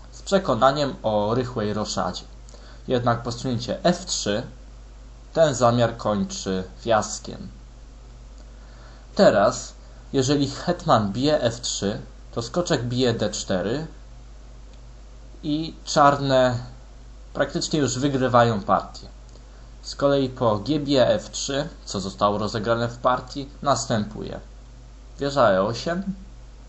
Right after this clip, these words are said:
skoczek A pięć, wymiana, nacisk po linii E i goniec F pięć.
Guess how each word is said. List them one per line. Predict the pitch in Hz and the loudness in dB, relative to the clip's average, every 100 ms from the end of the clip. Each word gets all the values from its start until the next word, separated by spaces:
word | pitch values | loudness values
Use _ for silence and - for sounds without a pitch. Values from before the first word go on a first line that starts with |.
| - - - - - - - | -20 -20 -20 -20 -20 -20 -20
skoczek | - - 127 107 92 - | -10 -2 -2 -2 -8 0
A | 131 | 0
pięć, | 127 107 104 156 156 - - - - - - - - - - - - - - - | 0 -2 -6 -6 -10 -16 -18 -20 -20 -20 -20 -20 -20 -20 -20 -20 -20 -20 -20 -16
wymiana, | 92 92 123 147 151 147 - - - - - - - - - - - - - - - - - - - - - | -10 -4 -2 2 2 0 -4 -18 -20 -20 -20 -20 -20 -20 -20 -20 -20 -20 -20 -20 -20 -20 -20 -18 -20 -16 -6
nacisk | 120 135 123 110 - - - - - - | 2 2 2 -6 -8 -12 -16 -18 -14 -6
po | 110 | -6
linii | 107 104 98 123 | -4 -4 -4 2
E | 131 151 - - - - - - - - - - - - - - - - - - - | 2 2 -6 -18 -20 -20 -20 -18 -18 -18 -20 -20 -20 -20 -20 -20 -20 -20 -20 -16 -8
i | 127 | 0
goniec | 135 127 107 | 4 4 2
F | 107 - | -2 -4
pięć. | - 104 147 - - - | -4 -4 -4 -8 -12 -14